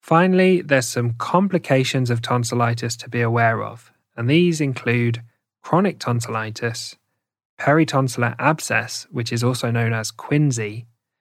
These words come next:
otitis media if the infection spreads to the inner ear, scarlet fever, rheumatic fever,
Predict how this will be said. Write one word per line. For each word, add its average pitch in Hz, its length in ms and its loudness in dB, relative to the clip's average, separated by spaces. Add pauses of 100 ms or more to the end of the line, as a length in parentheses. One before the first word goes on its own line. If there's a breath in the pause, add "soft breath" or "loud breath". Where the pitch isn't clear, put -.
(420)
otitis 123 580 0
media 127 600 2
if 123 140 -6
the 127 100 -4
infection 120 480 -4
spreads 117 400 -4
to 117 140 -8
the 113 140 -6
inner 117 240 -6 (100)
ear, 120 340 -2 (720)
scarlet 135 640 0
fever, 123 600 0 (800)
rheumatic 120 600 0
fever, 120 540 -2